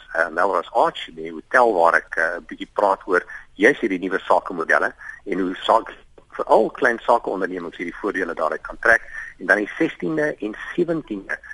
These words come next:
is ek onderskeidelik in Klerksdorp en in Kimberley. So as daar enige klein sakemanne is wat wil luister na al hierdie interessante nuwe dinge, is hulle meer as welkom om my te kontak op my webwerf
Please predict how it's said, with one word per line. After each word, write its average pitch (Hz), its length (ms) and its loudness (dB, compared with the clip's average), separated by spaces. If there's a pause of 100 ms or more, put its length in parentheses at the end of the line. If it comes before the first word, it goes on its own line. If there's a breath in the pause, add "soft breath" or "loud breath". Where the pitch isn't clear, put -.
(140 loud breath)
is - 140 -10
ek 101 200 0
onderskeidelik 95 680 -2
in - 180 -10
Klerksdorp 127 720 0
en 98 120 -8
in 98 100 -8 (100)
Kimberley. 143 480 -2 (340 loud breath)
So - 60 -6
as - 40 -4
daar 98 100 2
enige 104 340 -2
klein 107 280 2
sakemanne 90 600 2
is 87 160 -2
wat 90 180 -4
wil 80 220 -2
luister 82 360 0 (120)
na - 60 -10 (160)
al 95 80 2
hierdie 95 180 -4
interessante 87 460 -6
nuwe 82 220 -4
dinge, 85 260 2 (360 loud breath)
is 90 120 -10
hulle 82 140 -6
meer 143 180 4
as 117 100 0
welkom 87 300 2
om 80 80 -4
my 76 100 -2
te - 100 -8
kontak 85 360 -6
op 69 80 -10
my 73 140 -2
webwerf 98 420 4